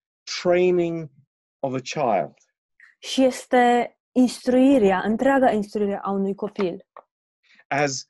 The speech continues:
Speaker 1: we know in Hebrews twelve, verse five,
Speaker 2: Așa cum știm în Evrei doisprezece cu cinci,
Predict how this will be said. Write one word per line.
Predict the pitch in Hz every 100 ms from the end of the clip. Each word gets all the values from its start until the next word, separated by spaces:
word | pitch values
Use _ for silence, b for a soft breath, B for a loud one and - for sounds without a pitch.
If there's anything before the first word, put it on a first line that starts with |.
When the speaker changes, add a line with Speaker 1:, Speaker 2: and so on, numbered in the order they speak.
| _
Speaker 1:
we | 143 147
know | 156 233
in | 135 117
Hebrews | - 185 151 151 143
twelve, | - - 156 143
verse | 131 120 - -
five, | 196 98 104 - _ _ _ _ _
Speaker 2:
Așa | - 214
cum | 262
știm | 247 - 254
în | 233
Evrei | 214 214 220
doisprezece | 226 - 208 190 202
cu | 202
cinci, | 214 - 190 208 -